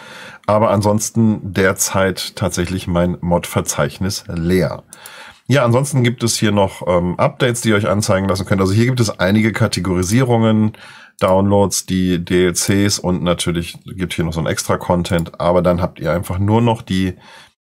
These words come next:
hier so Bewertungskategorien. Ne, das muss euch aber im Moment nicht interessieren. Unser Mod-Verzeichnis ist grundsätzlich erstmal leer, eben bis auf dieses D L C.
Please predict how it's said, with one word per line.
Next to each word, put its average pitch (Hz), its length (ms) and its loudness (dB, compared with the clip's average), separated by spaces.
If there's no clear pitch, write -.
hier 101 140 0
so 90 240 2
Bewertungskategorien. 85 1300 -2
Ne, 92 140 0
das 90 120 -2
muss 117 220 2
euch 113 160 2
aber 92 160 2
im 92 100 0
Moment 95 300 -2
nicht 101 220 -4
interessieren. 113 500 0
Unser 107 140 2
Mod-Verzeichnis 101 680 0
ist - 160 -8
grundsätzlich 101 480 0
erstmal 85 300 0
leer, 104 240 2
eben 87 260 -4
bis 95 160 -4
auf 87 180 -2
dieses 82 320 -6
D 82 140 -4
L 80 100 -4
C. 95 340 -4